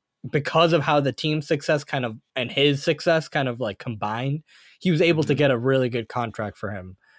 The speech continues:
Speaker 1: in Detroit. And that was, like, the best contract. He chased the bag. So, you know, more power to him. But coming off of that, right, now he's in a bad team making stats.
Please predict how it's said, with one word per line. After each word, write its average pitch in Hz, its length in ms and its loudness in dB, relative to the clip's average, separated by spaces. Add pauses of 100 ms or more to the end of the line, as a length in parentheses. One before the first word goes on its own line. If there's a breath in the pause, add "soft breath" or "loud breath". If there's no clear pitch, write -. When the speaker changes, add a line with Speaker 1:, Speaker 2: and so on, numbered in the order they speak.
(280 soft breath)
Speaker 1:
in 139 180 2
Detroit. 147 420 2
And 131 120 0
that 127 60 4
was, 127 140 0
like, 123 140 0
the 120 80 -2
best 117 200 -2
contract. 117 380 -2
He 117 160 -2
chased 117 300 -4
the 107 60 -6
bag. 110 300 0
So, 101 320 -4
you 143 120 -2
know, 117 100 -2
more 127 220 2
power 117 380 0
to 127 220 0
him. 90 140 -10 (400 loud breath)
But 120 200 -2
coming 170 340 2
off 160 340 2
of 117 140 -2
that, 107 280 -8
right, 123 220 0
now 147 280 2
he's 147 180 2
in 131 80 0
a 104 40 -4
bad 151 440 2
team 117 260 -4
making 110 340 -6
stats. 101 520 -8